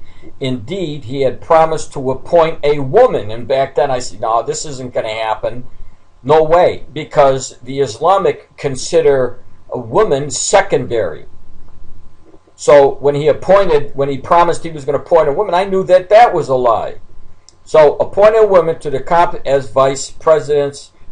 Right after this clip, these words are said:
but chose Mohammed Mekki, the, the Sunni known for his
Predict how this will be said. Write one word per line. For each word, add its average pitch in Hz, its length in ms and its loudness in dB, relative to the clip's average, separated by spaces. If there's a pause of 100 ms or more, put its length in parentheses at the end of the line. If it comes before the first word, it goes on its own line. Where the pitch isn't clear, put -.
but 156 540 4
chose 165 680 4
Mohammed 170 720 2
Mekki, 147 500 -2
the, 123 480 -10
the 120 60 -10
Sunni 196 500 -4
known 139 460 0
for 131 300 -2
his 131 400 -4